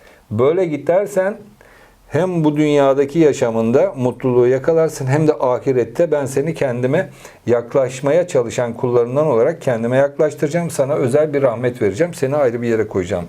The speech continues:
Şimdi bu teklifi rububiyeti iyi anlamak lazım. Teklifi rububiyet serbesttir ama yaparsan ve yapmazsan sonuçlarına hem bu dünyada hem ahirette katlanırsın demektir.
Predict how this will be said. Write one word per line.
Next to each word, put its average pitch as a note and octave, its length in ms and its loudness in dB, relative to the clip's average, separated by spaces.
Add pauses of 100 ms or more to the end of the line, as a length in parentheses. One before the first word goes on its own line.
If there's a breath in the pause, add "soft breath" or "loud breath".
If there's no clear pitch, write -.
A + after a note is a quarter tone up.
(520 loud breath)
Şimdi E3+ 240 -2
bu F3+ 120 2
teklifi F3+ 540 -2
rububiyeti D#3+ 560 0
iyi D#3 220 4
anlamak A2+ 420 0
lazım. G2+ 280 -2 (480 loud breath)
Teklifi G3+ 600 0
rububiyet F#3+ 800 2 (360 soft breath)
serbesttir F#3 920 -2 (880)
ama D#3+ 320 0 (600 soft breath)
yaparsan E3+ 640 0
ve E3 80 2
yapmazsan F3 560 0
sonuçlarına D#3+ 580 -2
hem F3 120 0
bu C#3+ 120 2
dünyada C3+ 300 2
hem D#3 180 0
ahirette B2+ 500 0
katlanırsın C3+ 680 -2
demektir. F#2+ 520 -6